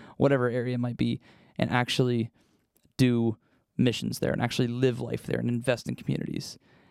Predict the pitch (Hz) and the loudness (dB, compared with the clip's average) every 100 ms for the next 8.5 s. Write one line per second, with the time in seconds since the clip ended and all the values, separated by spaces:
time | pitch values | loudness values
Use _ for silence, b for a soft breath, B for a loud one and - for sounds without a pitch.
0 | b - 127 113 110 - - - - - | b -2 0 2 -2 -4 -4 -2 -2 -2
1 | - - - 127 - 165 - - _ _ | -2 -4 -4 -2 2 0 -2 -20 _ _
2 | _ _ _ _ _ 127 143 - 127 123 | _ _ _ _ _ 0 0 0 -2 -2
3 | - - 143 151 - - 135 - - 117 | -2 0 0 0 -2 -2 -2 -2 -6 -6
4 | - - 151 - 170 175 - B B B | -4 0 0 2 -2 -2 -4 B B B
5 | - 139 143 143 - _ - - 135 123 | -4 0 2 0 -4 _ -10 0 2 4
6 | 117 110 - _ _ _ _ _ _ _ | 2 -2 -6 _ _ _ _ _ _ _
7 | _ - - - 151 160 170 131 135 127 | _ -6 -4 0 0 0 -2 0 0 -2
8 | - 127 139 165 | -2 -2 0 -2